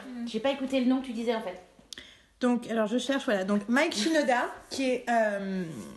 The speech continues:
Speaker 1: un des membres de Linkin Park, euh, a posté un truc sur Instagram quelques jours avant ou la veille de la, du début de Million Little Things en disant que, qu'en gros le créateur D J Nash lui avait fait lire.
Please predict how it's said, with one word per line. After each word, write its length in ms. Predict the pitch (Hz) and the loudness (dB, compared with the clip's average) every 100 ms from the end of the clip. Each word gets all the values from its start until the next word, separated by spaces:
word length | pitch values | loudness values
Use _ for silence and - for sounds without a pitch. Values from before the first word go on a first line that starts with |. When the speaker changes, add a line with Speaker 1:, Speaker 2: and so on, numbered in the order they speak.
| - 226 | -8 2
Speaker 1:
un 140 | 226 | 4
des 120 | 226 | 4
membres 400 | 233 240 247 226 | 4 2 2 2
de 100 | 208 | 2
Linkin 380 | 214 220 214 220 | 2 2 2 2
Park, 380 | 208 285 - - - - - _ _ _ - - - _ - - - | 4 2 0 -12 -20 -20 -20 _ _ _ -20 -20 -20 _ -20 -4 4
euh, 360 | 208 190 180 - 214 | 4 6 2 0 -2
a 100 | 214 | -2
posté 680 | - 302 285 - 302 285 226 | 4 4 4 2 2 2 0
un 160 | 220 | 0
truc 240 | 208 294 - | 0 -2 -2
sur 160 | 254 | -2
Instagram 480 | 233 233 220 220 240 | -2 -2 -2 0 0
quelques 280 | 247 226 240 | 0 0 -2
jours 200 | 220 220 | -4 -2
avant 180 | 208 208 | -2 0
ou 60 | |
la 120 | 196 190 | 0 0
veille 260 | 214 233 | 0 0
de 480 | 208 190 175 175 180 | -2 -2 -2 -4 -8
la, 80 | - - 220 - - - - | -10 -12 -14 -18 -20 -20 -12
du 60 | 196 | -4
début 180 | 202 202 | -2 -2
de 100 | 202 | -2
Million 220 | 202 202 | -2 -2
Little 280 | 190 185 196 | -2 -2 -2
Things 340 | 254 269 285 247 | 0 0 -2 -2
en 120 | 226 | 0
disant 440 | 214 214 233 247 254 | 0 0 0 0 -2
que, 560 | - 226 202 196 190 185 - - - - - _ | -2 -2 0 -2 -4 -4 -8 -20 -20 -20 -20 _
qu'en 100 | - | 0
gros 240 | 208 220 226 | 2 2 2
le 160 | 202 | 2
créateur 480 | 202 - 190 226 220 | 0 -2 0 2 0
D 140 | 208 208 | 0 0
J 140 | 214 | 0
Nash 320 | 202 208 - | 2 0 0
lui 80 | 214 | -2
avait 120 | 196 | -2
fait 180 | 196 208 | -2 -2
lire. 320 | 202 233 262 | 0 2 2